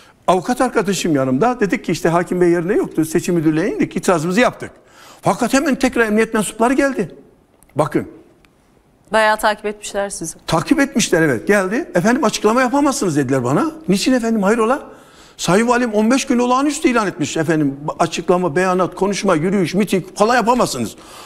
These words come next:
Speaker 1: "Allah Allah," dedim ya, "Sayın bu Valim bizi mi takip ediyor?" dedim. "Öğretmen evinde konferans salonu tutarız.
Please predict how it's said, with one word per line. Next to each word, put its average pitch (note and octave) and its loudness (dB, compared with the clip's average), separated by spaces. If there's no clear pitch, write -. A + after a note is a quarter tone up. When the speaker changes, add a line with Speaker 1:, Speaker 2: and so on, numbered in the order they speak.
Speaker 1:
"Allah B3 4
Allah," B3+ 2
dedim F#3 0
ya, G#3+ 2
"Sayın F#3+ -2
bu F#3 -2
Valim F#3 0
bizi F3+ 2
mi G4+ 0
takip A#3 0
ediyor?" E3+ 2
dedim. G#2 -4
"Öğretmen G3+ 2
evinde A#3+ 2
konferans A3 0
salonu G#3+ 0
tutarız. E3+ 0